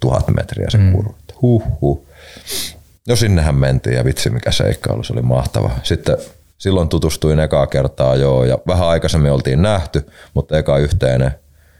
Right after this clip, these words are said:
Speaker 1: reissu sitten Luka Pandolfi Vainaan kanssa, jonka voi ko-, kukainenkin googlettaa. Erittäin hassu eläväinen sälli, kuoli vasta tossa muutama vuosi sitten, mutta ihan käsittämätön lista kans.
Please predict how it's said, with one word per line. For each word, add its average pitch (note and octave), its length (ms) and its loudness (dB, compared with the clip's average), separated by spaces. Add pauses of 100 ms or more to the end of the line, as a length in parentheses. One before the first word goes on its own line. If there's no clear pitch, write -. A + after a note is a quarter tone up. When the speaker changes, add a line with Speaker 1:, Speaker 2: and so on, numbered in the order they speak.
(380)
Speaker 1:
reissu C#2+ 400 -2
sitten - 380 0
Luka - 240 0
Pandolfi B1 560 -2
Vainaan A#1 420 0
kanssa, - 360 0
jonka A#1 300 0 (480)
voi C#2 140 2
ko-, C#2+ 240 -2
kukainenkin C2+ 580 0
googlettaa. C2 640 -2 (120)
Erittäin D2+ 400 0
hassu D2+ 300 0
eläväinen B1+ 480 2
sälli, B1+ 420 0 (600)
kuoli C2+ 280 2
vasta B1+ 240 0
tossa C#2 240 0
muutama B1+ 420 2
vuosi B1+ 260 2
sitten, - 380 -2 (760)
mutta A#2 220 -2
ihan C#2+ 200 0 (200)
käsittämätön C2+ 680 0
lista - 260 -2 (500)
kans. - 400 -2